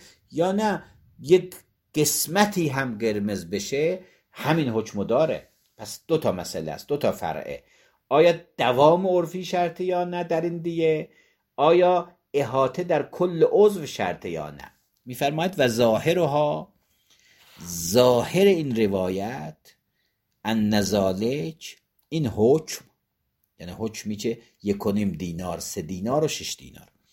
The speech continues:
یثبت به وجود اثر لطمه، ثابت می‌شه این حکم به این که اثر این سیلی موجود بشه، صرف موجود شدنش در، و مانند این سیلی در صورت،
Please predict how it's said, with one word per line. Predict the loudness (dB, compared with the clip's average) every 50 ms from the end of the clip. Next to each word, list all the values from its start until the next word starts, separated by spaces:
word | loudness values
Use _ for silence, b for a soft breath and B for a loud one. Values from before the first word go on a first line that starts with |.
| b b b b b b b _ -2
یثبت | 4 6 6 6 6 4 0 -2 -2 -2 0 2
به | 2 2 2 2 2
وجود | 0 0 -2 -4 -2 0 0 0 0 -2
اثر | -4 -4 -6 -4 -2 -2 -2
لطمه، | -2 -2 -2 -2 -2 -2 -4 -4 -6 -12 -12 -10 -10 -12 -12 _ _ _ _ _ _ _ _ _ _ _ _ _ _ _ _ _ -14
ثابت | -8 -6 2 6 8 8 10 10 8 6 6 4 0
می‌شه | -10 -10 -8 -8 -8
این | -8 -10
حکم | -8 -4 -2 0 0 0 0 -4 -12 _ _ _ _ _
به | -8 -8
این | -6 -6
که | -6 -6 -8 -8 -4 -4
اثر | -2 -2 0 0 2 6 6
این | 6 6 6 2 -4
سیلی | -6 -6 -6 -6 -4 -4 -4 -6 -6 -4 0
موجود | 2 4 4 4 4 2 2 0 0 -2 -6
بشه، | -8 -6 -6 -6 -8 -8 -10 _ _ -14
صرف | 0 6 8 8 8 8 6 2
موجود | 2 4 4 4 2 2 0 -6 -10 -10
شدنش | -8 -6 -4 -2 -2 -2 -2 -4 -10 -18 -20 -20 -20 _ _ _ _ _ _ _ _ _ _ _ -2
در، | 0 0 0 -2 -4 -14 _ _ _ _ _ _ _ _ -12
و | -2 2 2 2 2 2 0
مانند | 0 0 2 2 2 2 0 0 0 -4
این | -6 -8 -8
سیلی | -8 -8 -6 -6 -4 -6 -4 -4 -4 -4 -4 -4 -4
در | -4 -2 -2 -2
صورت، | -4 -6 -10 -10 -10 -12 -12 -14 -18 _